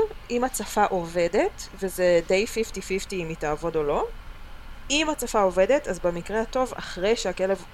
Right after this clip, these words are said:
עובר את השל-, שלב או השלבים של חוסר אונים נרכש, אז הוא מתחיל להבין שגם אין לו מה להילחץ, כי בעצם הוא לא מת, הוא לא טובע,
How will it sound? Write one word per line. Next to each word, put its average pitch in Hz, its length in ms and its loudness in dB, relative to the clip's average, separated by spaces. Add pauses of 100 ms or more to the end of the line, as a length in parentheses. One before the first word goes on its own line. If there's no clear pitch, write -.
(240)
עובר 190 400 2
את 180 100 -4
השל-, 160 680 -4
שלב 175 460 2
או 165 80 4
השלבים 175 520 -2
של 160 180 -8
חוסר 180 280 -6
אונים 180 280 -6
נרכש, 175 500 -2 (380)
אז 190 120 0
הוא 190 80 0
מתחיל 202 360 4
להבין 190 520 4 (880)
שגם 202 380 2
אין 196 160 6
לו 196 100 6
מה 185 160 6
להילחץ, 180 580 0
כי 185 120 -4
בעצם 160 360 2
הוא 156 120 2
לא 220 220 6
מת, 196 300 2 (140)
הוא 165 100 -4
לא 175 100 2
טובע, 160 500 2